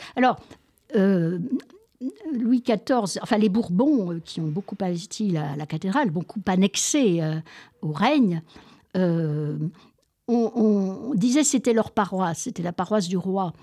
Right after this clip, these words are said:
Euh, elle est proche du Louvre, bien sûr, mais enfin, euh, moins proche qu'elle ne l'était du palais de la Cité, euh, sous les Capétiens,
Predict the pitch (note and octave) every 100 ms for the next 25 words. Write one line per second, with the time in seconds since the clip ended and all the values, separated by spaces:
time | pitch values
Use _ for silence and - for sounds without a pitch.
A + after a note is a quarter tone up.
0 | - - - G3 E3 E3 E3 D#3 D#3+ E3
1 | D#3+ D#3+ - - E3 - F#3 A#3+ E4+ B3+
2 | F3+ F#3 - F#3+ F3 E3+ G3 E3 D3+ D3+
3 | D3 C3+ C3+ F3+ F#3+ D#3+ - B3+ - F3+
4 | E3 D#3+ E3 - A3+ E3+ D#3+ - E3+ E3+
5 | E3+ D#3 D#3 D#3 D#3 C#3 F3+ - B3 G#3
6 | D3+ D3 D#3 F3 D3+ - E3+ F#3 - A3+
7 | D4 G3+